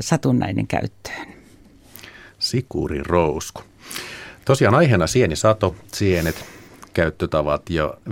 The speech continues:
Speaker 2: vinkit metsässä toimimiseen. Kuulijat voivat ottaa osaa suoraan keskusteluun soittamalla nyt numeroon nolla kaksi nolla kolme yksi seitsemän kuusisataa tai sitten lähettämällä tekstiviestin numeroon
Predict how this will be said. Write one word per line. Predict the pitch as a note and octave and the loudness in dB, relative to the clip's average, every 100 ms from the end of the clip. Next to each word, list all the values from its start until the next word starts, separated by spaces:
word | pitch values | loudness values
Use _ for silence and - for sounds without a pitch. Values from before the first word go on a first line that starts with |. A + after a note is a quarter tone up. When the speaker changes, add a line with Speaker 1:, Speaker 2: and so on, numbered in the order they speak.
| F2 | 0
Speaker 2:
vinkit | F2+ E2 D#2 - - | 2 0 -4 -6 -4
metsässä | E2+ D2+ - F#2 - | -4 -4 -6 -8 -4
toimimiseen. | D#2+ D#2+ D2+ D#2 D#2+ E2 D#2 - - - - - - - - | -2 0 0 -2 -2 -2 -4 -8 -20 -20 -20 -20 -20 -20 -8
Kuulijat | - D3+ C3+ | 2 4 4
voivat | A#2 A2 - | 4 2 2
ottaa | A2 - F#2 | 0 2 2
osaa | B2 G2+ | 2 2
suoraan | F2+ A2 E2+ | 2 2 2
keskusteluun | F#2 B2+ F#2+ - F#2 F2 | 0 -2 -4 -6 -6 -4
soittamalla | F2+ E2+ F2 E2+ E2+ | -4 -6 -4 -2 -2
nyt | E2+ D#2+ | -4 -4
numeroon | F2+ E2+ E2 E2 E2 D#2 - - F#2 | -4 -2 -2 -2 -4 -6 -10 -14 -8
nolla | D#2+ D#2 - - | -6 -6 -8 -2
kaksi | D#3 - - A2 - | -2 -2 -4 -4 -2
nolla | F#2+ E2+ D#2 | -2 0 -2
kolme | D2+ A2+ G#2+ F#2 F2 - - | -2 0 0 -2 -4 -10 -8
yksi | F2+ - - E2+ | -8 -6 -6 -4
seitsemän | - F2 D#2 - D#2 - - - | -2 -2 -2 -6 -8 -8 -12 -2
kuusisataa | C#3+ A#2+ G#2+ F2 - F2+ F2 - - - - - | 2 2 2 0 2 2 2 -4 -12 -12 -12 -2
tai | A#2+ C3+ | 4 4
sitten | F3 - | 6 4
lähettämällä | B2+ - A#2 G#2+ | 4 4 4 4
tekstiviestin | A#2+ A2 - F2 D#2+ - D#2+ D#2 | 4 0 0 2 2 0 -4 -2
numeroon | G2 E2+ D#2+ E2 D#2 | -2 -2 0 0 0